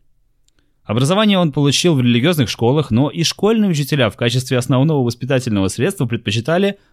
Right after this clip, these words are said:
розги. В восемнадцать лет юноша поступает учиться в Эрфуртский университет, а, закончив его, постригается в монахи.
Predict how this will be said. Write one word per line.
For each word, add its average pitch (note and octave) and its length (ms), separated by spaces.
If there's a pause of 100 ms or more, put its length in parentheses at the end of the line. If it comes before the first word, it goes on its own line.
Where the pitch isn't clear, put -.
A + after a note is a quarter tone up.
розги. E3+ 580 (480)
В G#2+ 140
восемнадцать C3+ 540
лет D#3+ 200
юноша D3 320
поступает D3 520
учиться B2+ 340
в G#2+ 120
Эрфуртский C#3+ 480
университет, C#3+ 680 (220)
а, G#2 120
закончив D3 460
его, F#2+ 300 (100)
постригается C#3+ 520
в C#3 40
монахи. A#2 480